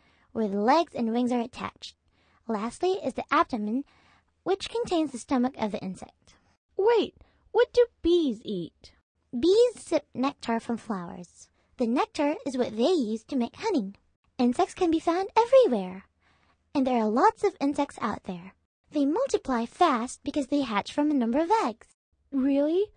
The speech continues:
Speaker 2: What are some other insects that you know?
Speaker 1: The mosquito is also an insect. It sucks blood from other people or animals. Sometimes mosquitoes can carry dirty blood,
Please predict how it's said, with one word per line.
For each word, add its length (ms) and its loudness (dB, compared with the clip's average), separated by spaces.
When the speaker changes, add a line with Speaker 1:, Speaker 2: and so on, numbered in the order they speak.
Speaker 2:
What 180 4
are 100 0
some 300 -2
other 320 0
insects 440 -4
that 180 -4
you 260 -2
know? 520 -2
Speaker 1:
The 100 0
mosquito 520 2
is 240 -2
also 300 -2
an 100 2
insect. 380 -6
It 160 -12
sucks 320 0
blood 380 2
from 200 -4
other 200 -4
people 360 -6
or 240 -6
animals. 680 -4
Sometimes 580 -2
mosquitoes 580 -4
can 180 -2
carry 340 -2
dirty 300 0
blood, 300 -8